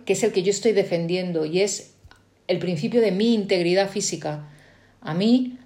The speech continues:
la vida o Dios o la fuente me da un cuerpo físico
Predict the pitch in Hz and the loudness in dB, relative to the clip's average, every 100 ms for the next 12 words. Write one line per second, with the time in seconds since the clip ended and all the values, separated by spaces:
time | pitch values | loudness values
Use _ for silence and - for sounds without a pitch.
0 | - 160 165 226 226 233 254 - 170 160 | -2 0 2 2 2 2 0 0 2 4
1 | 196 214 254 254 - - 160 165 - 226 | 2 2 0 -4 -14 -10 -4 -4 -2 -2
2 | 226 240 220 202 214 208 214 196 185 220 | 0 -2 0 2 2 2 0 0 -4 -4
3 | - 147 151 | -6 -6 -8